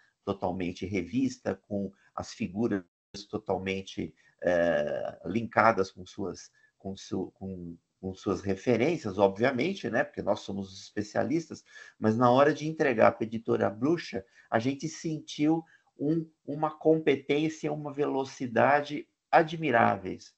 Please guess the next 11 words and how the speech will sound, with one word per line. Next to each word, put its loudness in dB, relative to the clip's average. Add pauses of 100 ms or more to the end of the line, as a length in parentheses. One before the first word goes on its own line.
(120)
do -20
pessoal. -8
Então, -4
muito -6
obrigado, 2
pessoal -6
da -6
edi-, -10
da, -2
da -2
editora, -2